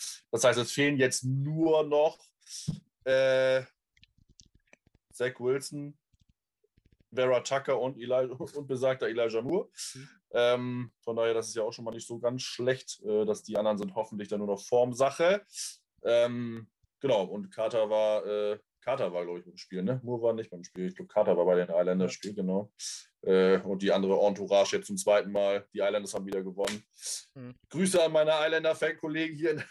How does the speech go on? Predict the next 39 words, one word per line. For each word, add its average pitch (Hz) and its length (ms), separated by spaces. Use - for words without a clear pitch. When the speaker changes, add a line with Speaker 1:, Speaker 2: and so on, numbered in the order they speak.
Speaker 1:
<laughs> 190 540
in 147 100
der 147 140
Runde. 156 460
Ähm, 131 680
das, 117 320
äh, 117 460
kann 120 200
New 120 80
York 117 320
ja 107 80
nur 107 160
helfen. 95 420
Auch - 80
wenn 101 100
ich 98 100
vielleicht 104 180
jetzt 95 80
nicht 104 120
unbedingt 101 380
eher 101 300
der 98 200
Islanders-Sympathisant 101 800
bin, 101 180
aber 95 260
für 127 180
New 127 80
York 123 260
hilft 135 260
das 120 200
nix 127 280
in 127 80
den 120 100
Playoffs 120 320
gewesen, 117 320
leider 113 160
ausgeschieden 120 540
gegen 113 180
die 113 300